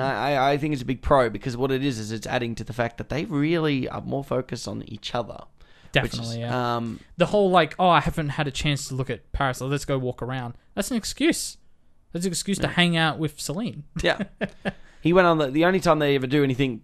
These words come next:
Speaker 1: touristy as Celine Coates is when they get on the boat.
Speaker 2: Yeah, which is another excuse to,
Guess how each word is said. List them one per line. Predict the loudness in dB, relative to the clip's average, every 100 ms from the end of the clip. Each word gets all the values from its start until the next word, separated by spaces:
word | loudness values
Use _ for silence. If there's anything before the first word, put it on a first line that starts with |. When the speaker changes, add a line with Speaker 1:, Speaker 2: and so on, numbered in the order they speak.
| 0
Speaker 1:
touristy | 4 4 2 0 -4
as | -4
Celine | -4 -4 0
Coates | 0 0
is | 0
when | -2
they | 0
get | 2
on | 4
the |
boat. | 6 6 4 -8 -10
Speaker 2:
Yeah, | -10 0
which | 2 6
is |
another | 6 6 4 4
excuse | 2 0 0 2 0
to, | 0 -2